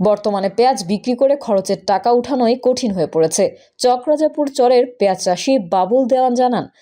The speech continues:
"দাম ভালো ও আবহাওয়া অনুকূলে থাকায় এবছর ছয় বিঘা জমিতে পেঁয়াজ চাষ করেছে, বাম্পার ফলন হয়েছে। এবার যারা আগাম জাতের পেঁয়াজ চাষ করেছে, তারা আর্থিকভাবে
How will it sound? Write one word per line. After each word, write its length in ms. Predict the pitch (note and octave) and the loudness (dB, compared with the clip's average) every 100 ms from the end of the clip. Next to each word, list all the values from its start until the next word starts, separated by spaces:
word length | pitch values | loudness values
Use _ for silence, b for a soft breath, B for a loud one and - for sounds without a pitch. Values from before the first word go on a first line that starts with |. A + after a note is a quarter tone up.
| b F3+ | b -2
"দাম 220 | A#3+ A#3+ | -2 0
ভালো 340 | F3+ G3 G3+ | -2 0 2
ও 240 | C4 B3 G#3+ | 2 2 2
আবহাওয়া 440 | D#3+ F#3+ A3+ B3 | 2 0 0 0
অনুকূলে 360 | A#3 A#3 B3 B3 | 0 0 0 0
থাকায় 380 | B3+ B3 G#3 - | -2 -2 -2 -2
এবছর 460 | F3 F3 F3+ F#3 E3+ | -2 -2 0 -2 -2
ছয় 200 | G#3+ G#3+ | -2 0
বিঘা 240 | A3+ B3 | 2 0
জমিতে 400 | A#3+ B3 B3 G#3+ - b b - | 0 0 0 -2 -4 b b -2
পেঁয়াজ 200 | C4 C4+ | 0 0
চাষ 240 | G#3 D3+ | -4 -4
করেছে, 400 | - D#3 D#3 G3+ b b - | -2 -2 0 -4 b b -8
বাম্পার 400 | F3 G3 A3 B3+ | -4 -4 -2 -2
ফলন 320 | A#3+ F3+ D3 | 0 -2 -4
হয়েছে। 360 | D3 D3 - E3 - _ - | -6 -4 -2 -4 -6 _ -2
এবার 260 | F#3 F3 | 0 0
যারা 220 | E3 F3+ | 0 0
আগাম 380 | C4 A3+ G3+ A3+ | 2 0 0 0
জাতের 260 | A3+ A3+ A#3+ | 0 0 0
পেঁয়াজ 240 | G3+ E3+ F3+ | 0 -2 -2
চাষ 200 | G3 - | -6 0
করেছে, 340 | A#3+ A#3+ E4 | 0 0 -2
তারা 240 | - F#3 | 0 0
আর্থিকভাবে 600 | D#3+ F#3 - G#3 B3 G#3 | 0 -2 -4 -4 -2 -2